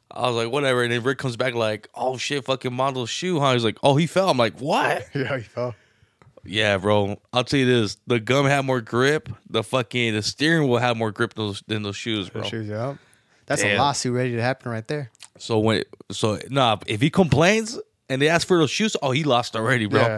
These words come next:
Speaker 2: it's like, "Let me see those shoes there,
Speaker 1: They'll
Speaker 2: buddy."
Speaker 1: be like, "Oh, <laughs> huh. Yeah, for sure we'll see you in court." Yeah, for sure, dog.
Speaker 2: Like, you need a fucking, uh, <clears throat> you need to buy some new shoes there, buddy.
Speaker 1: But I, I'm wondering, bro, 'cause that part looks pretty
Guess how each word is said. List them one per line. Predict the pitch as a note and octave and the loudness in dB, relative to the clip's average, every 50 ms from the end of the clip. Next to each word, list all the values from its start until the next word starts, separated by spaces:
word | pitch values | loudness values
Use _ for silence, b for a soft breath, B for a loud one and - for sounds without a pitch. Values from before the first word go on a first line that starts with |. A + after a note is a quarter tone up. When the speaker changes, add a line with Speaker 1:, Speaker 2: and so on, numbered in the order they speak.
| A2 | -6
Speaker 2:
it's | A2+ - | -6 -6
like, | B2+ A#2+ C3+ | -4 -4 -2
"Let | F3 G3+ | -2 -2
me | G#3+ | -2
see | G3 - G#3 | -4 -4 -2
those | G3+ F#3+ F#3 F3 - | -2 -2 -2 -4 -4
shoes | - - - F#3 F3 D#3 C3+ | -6 -6 -4 -4 -4 -4 -4
there, | B2 C3+ C#3 C#3 | -4 -2 -2 0
Speaker 1:
They'll | C3 B2 D3+ | 2 4 4
Speaker 2:
buddy." | D3+ D3 F3 | 6 6 6
Speaker 1:
be | |
like, | F3 E3 - | 6 6 6
"Oh, | E3 F3+ G3+ G#3+ G3+ F#3+ E3+ D3 C3 A#2+ A2 | 6 6 8 8 8 8 6 6 4 2 0
<laughs> | G2 G#2 - - - - | -4 -8 -12 -4 2 4
huh. | A#3+ G#3 F#3 D#3+ C#3 A2+ G#2+ b b b b b b b b | 6 6 6 4 2 0 -4 b b b b b b b b
Yeah, | - C#3+ D3 C#3+ | 2 4 4 4
for | - C#3+ C3+ | 4 0 0
sure | - - G#3+ F3 | 0 2 2 4
we'll | F#3+ E3 | 4 4
see | C#3 - C#3 B2 | 2 2 2 2
you | A2+ A2 | 0 0
in | |
court." | F#2+ - G#2+ D#2+ G2+ | 0 0 -2 0 -2
Yeah, | D#3 D#3 | -4 -6
for | C#3 - B2 B2 A2+ | -4 -4 -2 -2 0
sure, | - - - F#3+ F3+ F3 D#3 C3+ | 0 -2 -2 -4 -4 -2 -2 0
dog. | A#2+ A#2 A#2+ B2 A#2+ - _ - | 0 0 0 -2 -2 -6 _ -10
Speaker 2:
Like, | - D3 | -8 -6
you | D3 E3 E3+ | -4 -2 -2
need | E3 D#3+ D#3 | -2 0 -2
a | D3+ | -2
fucking, | C#3 - - D3+ C#3+ - - D3 C#3+ C#3 | -2 -2 -2 -2 -2 -2 -2 -2 -2 0
uh, | C3+ B2+ B2 A#2 A2+ A2 A2+ A2 G#2+ - - | 0 0 0 0 0 -2 -4 -8 -12 -14 -18
<clears throat> | - - - - - | -20 -20 -20 -18 -14
you | D3 | -12
need | C#3+ C3+ | -10 -8
to | B2 | -6
buy | B2+ B2 A#2+ | -4 -6 -6
some | - - A#2+ | -6 -8 -8
new | A#2 A2+ | -8 -8
shoes | - - B2 A2+ G#2+ | -8 -8 -8 -10 -8
there, | G#2+ A2+ G#2+ G#2 | -8 -8 -8 -6
buddy. | G#2 A2+ A2+ A#2+ A2 B B B B B _ - | -6 -8 -8 -8 -10 B B B B B _ -2
Speaker 1:
But | C3 D3 D#3+ D#3+ - | 0 0 0 2 0
I, | D3+ | 0
I'm | D#3 D#3 | 2 2
wondering, | D#3 E3+ F#3 F#3+ F#3+ G3 G3 G3 | 4 4 4 2 2 0 0 0
bro, | F3+ G3+ G3 F#3 | 0 -2 -2 -2
'cause | - - C3+ C3 A#2 A2 - | 0 0 0 2 0 -2 -4
that | - G#2+ B2 D3 D3 | -2 0 2 2 2
part | - F3+ E3 D3+ D3 C#3+ | 2 2 2 2 2 2
looks | C#3 C3 A#2+ - | 0 -2 -2 -6
pretty | - - - C3 B2+ B2 B2 A#2 A2+ A2 | -10 -6 -2 -2 0 0 0 -2 -2 -4